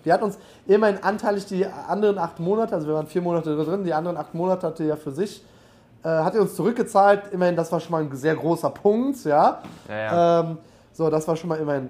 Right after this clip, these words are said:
Speaker 1: in Ordnung so. Ich sag, cool. Ähm, aber ich glaube, ehrlich gesagt, äh,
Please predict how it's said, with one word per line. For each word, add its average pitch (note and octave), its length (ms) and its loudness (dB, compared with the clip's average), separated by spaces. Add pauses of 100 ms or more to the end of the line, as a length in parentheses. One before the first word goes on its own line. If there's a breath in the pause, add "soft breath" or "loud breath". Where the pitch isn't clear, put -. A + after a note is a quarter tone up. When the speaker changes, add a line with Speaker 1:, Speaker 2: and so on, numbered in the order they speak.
(140)
Speaker 1:
in C3+ 140 -8
Ordnung A3 420 0
so. A3 240 2
Ich D#3+ 100 0
sag, D#3+ 140 -2 (320)
cool. G3+ 380 4 (500 loud breath)
Ähm, F3+ 440 2 (180)
aber G3+ 460 6
ich F3+ 140 -8
glaube, A3 260 4
ehrlich G#3 320 0
gesagt, G3+ 460 0 (120)
äh, F3+ 360 4